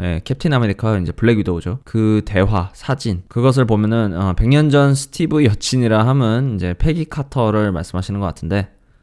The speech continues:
그러게요. 그 이제 패기 카터의 사진을 보고 이제 만나러 간다라는 느낌을 암시하는 거면은 시간 여행이 맞을 것 같습니다.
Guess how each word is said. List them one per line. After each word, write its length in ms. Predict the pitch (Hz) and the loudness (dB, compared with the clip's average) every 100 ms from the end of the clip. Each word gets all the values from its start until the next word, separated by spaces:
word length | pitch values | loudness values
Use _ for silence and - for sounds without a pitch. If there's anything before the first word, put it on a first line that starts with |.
| _ | _
그러게요. 420 | - 131 113 92 104 | -2 2 2 2 0
그 80 | 107 | -2
이제 360 | 95 92 90 87 | 0 0 -2 2
패기 180 | - 160 | 2 2
카터의 380 | - 143 147 113 | -2 -2 0 2
사진을 400 | - 190 165 123 | 2 2 2 2
보고 520 | 95 92 123 147 - | 0 2 4 4 0
이제 140 | 101 95 | -8 -6
만나러 500 | 101 90 110 131 131 | -4 0 4 4 4
간다라는 1160 | 101 95 98 104 104 98 92 95 98 92 87 90 | 2 0 4 4 4 2 0 0 0 0 -2 -4
느낌을 360 | 120 - 127 | -4 0 2
암시하는 460 | 104 98 104 135 117 | 2 2 2 2 2
거면은 560 | 107 113 117 90 98 | 0 0 0 0 0
시간 380 | 127 - 127 123 | -2 -6 -4 -2
여행이 200 | 101 95 | -2 -2
맞을 260 | 104 82 90 | -2 -4 -8
것 100 | - | -12
같습니다. 420 | - - - - | -18 -18 -20 -20